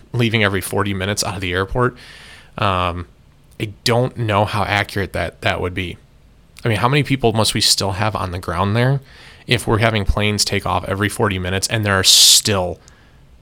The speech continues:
there's still thousands, uh, that are waiting to be evacuated? I mean, what kind of planning went into, in,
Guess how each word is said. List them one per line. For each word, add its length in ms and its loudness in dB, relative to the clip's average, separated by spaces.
there's 200 0
still 520 4
thousands, 680 -2
uh, 300 -2
that 140 0
are 80 2
waiting 200 0
to 60 -6
be 120 0
evacuated? 640 -2
I 60 0
mean, 180 2
what 100 0
kind 180 0
of 60 -2
planning 380 2
went 240 0
into, 360 0
in, 280 0